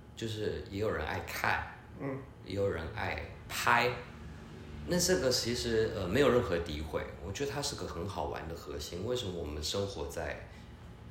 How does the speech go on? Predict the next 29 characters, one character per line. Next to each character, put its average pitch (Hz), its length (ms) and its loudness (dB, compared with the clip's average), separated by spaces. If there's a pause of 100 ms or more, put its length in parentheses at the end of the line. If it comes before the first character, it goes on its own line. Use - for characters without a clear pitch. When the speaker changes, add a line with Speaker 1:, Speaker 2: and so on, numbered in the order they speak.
(120)
Speaker 1:
现 107 280 4
代 92 140 2
的 76 120 -2
社 - 180 -2
会， 78 200 -4
是 104 140 -6
大 104 140 -2
家 95 120 -2
太 95 180 -2
压 87 300 0
抑 92 220 -4
嘛， 69 100 -6 (920)
然 87 100 -8
后 92 100 -6
还 90 160 -4
花 98 160 -2
很 85 160 -4
多 80 160 -4
时 - 220 0
间 78 220 -4
去 78 240 -4
拍 92 260 -2
给 - 120 -4
人 - 180 -8
家 71 180 -6
看 - 260 -4 (120)
啊， - 280 -10 (560)
然 90 100 -10
后 92 600 -2